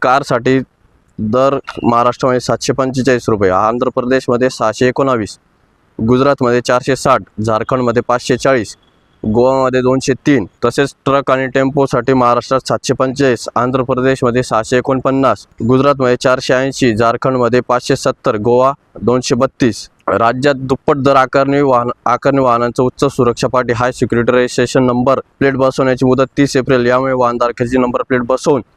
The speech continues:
घेण्यास प्राधान्य देत आहे, परंतु राज्यातील नंबर प्लेट बसवण्यासाठी आकारण्यात येणारी फी ही गोवा, गुजरात व इतर राज्यांपेक्षा दुप्पट आहे. याचा फटका थेट वाहनधारकांना बसत आहे. असे इतर राज्यात जे रेट आहेत,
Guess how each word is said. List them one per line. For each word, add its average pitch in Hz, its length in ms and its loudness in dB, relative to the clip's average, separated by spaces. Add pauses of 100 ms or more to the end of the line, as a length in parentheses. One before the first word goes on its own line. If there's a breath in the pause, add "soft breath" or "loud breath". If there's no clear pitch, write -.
(100)
घेण्यास 127 320 2
प्राधान्य 135 460 2
देत 135 240 0
आहे, 117 240 2
परंतु 135 320 0
राज्यातील 131 400 2
नंबर 131 320 0
प्लेट 135 200 0
बसवण्यासाठी 135 720 0 (220)
आकारण्यात 131 480 0
येणारी 135 280 2
फी 131 280 2
ही 131 200 2
गोवा, 131 400 4
गुजरात 131 320 0
व 131 80 4
इतर 131 240 0
राज्यांपेक्षा 127 540 -2
दुप्पट 135 400 0
आहे. 101 140 2
याचा 113 300 0
फटका 127 240 -2
थेट 135 240 -2
वाहनधारकांना 123 680 0
बसत 127 340 -2
आहे. 110 120 0
असे 135 300 2 (400)
इतर 143 300 2
राज्यात 143 340 2
जे 151 200 0
रेट 151 280 0
आहेत, - 560 -4